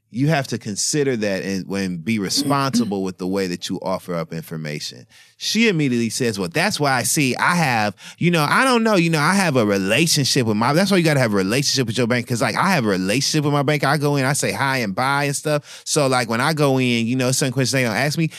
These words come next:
maybe she don't do that. Maybe she didn't say hi. And then, you know, people,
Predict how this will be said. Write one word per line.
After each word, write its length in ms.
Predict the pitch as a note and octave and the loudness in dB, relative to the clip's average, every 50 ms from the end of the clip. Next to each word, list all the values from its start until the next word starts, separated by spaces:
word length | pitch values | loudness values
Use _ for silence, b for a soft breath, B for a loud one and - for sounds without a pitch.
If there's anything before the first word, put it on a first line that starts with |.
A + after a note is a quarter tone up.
| B B | B B
maybe 260 | F#2+ A2 C3+ F3 G3 | 0 2 2 2 2
she 160 | F#3+ - A3 | 2 0 2
don't 240 | G#3 G3+ G3+ G3+ F3+ | 2 2 4 2 4
do 200 | B2+ C3 E3 G#3+ | 4 4 2 4
that. 180 | G#3 B2+ A2+ A2+ | 2 2 2 2
Maybe 160 | C3 D3 D3 | 2 0 0
she 140 | - - D#3+ | 0 0 0
didn't 120 | E3 E3 | 0 0
say 120 | - F3 E3+ | 2 2 2
hi. 180 | F3+ G3 G3 | 2 2 2
And 140 | F3+ E3 F3 | 2 2 2
then, 180 | F#3+ F#3+ F#3+ G3 | 2 0 2 0
you 80 | G3+ | 0
know, 300 | G#3 G3+ G3 F#3 F3+ F3 B B B B B B - | 0 2 2 2 2 0 B B B B B B -2
people, 320 | - G#3+ A3 - G#3 F#3+ | 0 0 2 2 0 -2